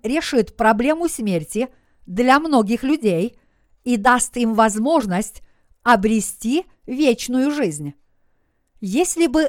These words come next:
Иисус не взял на себя грехи мира, приняв крещение, не был осуждён на смерть и не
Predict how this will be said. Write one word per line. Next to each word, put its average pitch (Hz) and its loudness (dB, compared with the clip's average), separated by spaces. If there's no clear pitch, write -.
Иисус 277 -2
не 247 -2
взял 277 2
на 220 0
себя 226 2
грехи 220 -4
мира, 214 -2
приняв 262 2
крещение, 220 -2
не 254 2
был 262 2
осуждён 247 0
на 226 0
смерть 226 -4
и 254 0
не 254 4